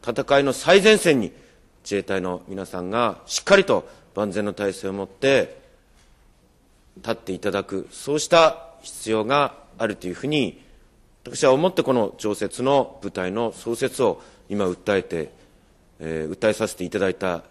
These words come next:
次第であります。まあ、昨日の予算委員会の冒頭では私の失礼な発言があったかもしれませんけども、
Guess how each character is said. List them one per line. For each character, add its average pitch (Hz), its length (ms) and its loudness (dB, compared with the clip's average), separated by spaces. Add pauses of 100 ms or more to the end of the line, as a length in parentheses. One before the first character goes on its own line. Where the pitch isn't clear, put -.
次 - 160 -12
第 92 160 0
で 80 260 -6 (200)
あ 92 60 -12
り 95 60 -6
ま 90 80 -8
す。 - 100 -14 (460)
ま 139 100 4
あ、 135 80 4
昨 165 100 6
日 165 80 10
の 165 60 8
予 156 140 10
算 160 120 6
委 - 40 8
員 143 60 0
会 143 120 6
の 120 240 4
冒 123 220 0
頭 131 100 2
で 123 80 4
は 107 160 6
私 113 320 -4
の 113 80 -2
失 - 160 -8
礼 117 80 0
な 104 60 -4
発 101 140 -8
言 98 80 -4
が 104 80 0
あ - 20 2
っ - 20 -18
た - 80 -12
か 110 80 -2
も 101 220 -2
し - 120 -10
れ 110 60 -4
ま 113 120 0
せ 120 140 -4
ん 113 60 -2
け 104 100 -2
ど 95 80 -4
も、 101 200 -2